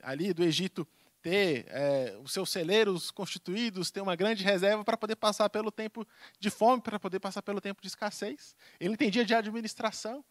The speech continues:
Ele foi um grande político da época. Foi através, então, de linhas tortas, de vários problemas que aconteceram durante a vida de José, que Deus o conduziu até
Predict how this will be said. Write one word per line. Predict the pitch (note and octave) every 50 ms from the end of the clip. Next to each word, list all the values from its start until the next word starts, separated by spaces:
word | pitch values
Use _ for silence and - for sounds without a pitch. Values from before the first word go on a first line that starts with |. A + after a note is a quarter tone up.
| _ _ _ - -
Ele | D#3+ F3+ F#3+
foi | - A3+ A3 A3+
um | A3 G#3+
grande | G3 G3+ A#3+ C#4 C#4 C#4+
político | - - C4+ A#3 C4 C#4+ - - - C#4
da | C4+ A#3 A#3
época. | C#4+ - _ _ _ - D#3 _ _ _ _ - - _
Foi | - F3+ G3+
através, | G3+ - G3+ F#3+ F#3 F3 G#3+ A3+ A3 F#3+
então, | A3+ G#3+ - A3 A#3 A3+ G#3 - _ - - _ _ -
de | C#3+ F3 G#3+ G#3 G3 F3 C#3+ A#2+ - _ _ _ _ _
linhas | D#3 F#3+ A3+ A3 G3 D#3 C3 - - - - _ _ _ _ _
tortas, | - F#3 G#3+ A#3+ A#3 - - - F3 C#3+ - - -
de | D3+ D#3+ F#3+ G#3 F#3+ G3 F#3 D3+ - _ - - _ _
vários | - F3+ G#3 B3+ -
problemas | - B3 G#3+ F3+ G#3 A#3 A#3+ -
que | - G#3+
aconteceram | - G#3 F#3+ G#3 F3+ - - A3+ A#3 A3 A3 G3+
durante | F#3 F#3 G3+ G#3+ - - A#3 G#3 E3 D#3
a | D3+ D#3+ D3+
vida | C#3 G#3 B3+ B3+ A#3+
de | G3 F#3+
José, | G3 G3+ F#3 E3+ F#3+ G3+ A#3 B3
que | - - - A#3+
Deus | F#3 D#3+ F3 G#3 B3 C#4 A#3+ A#3
o | A#3
conduziu | - B3+ B3 A#3+ A#3 A3+ G3 F3 G3+ B3 C4 B3+
até | A#3+ A3+ - - A3 A3 A#3 C4 C#4 C4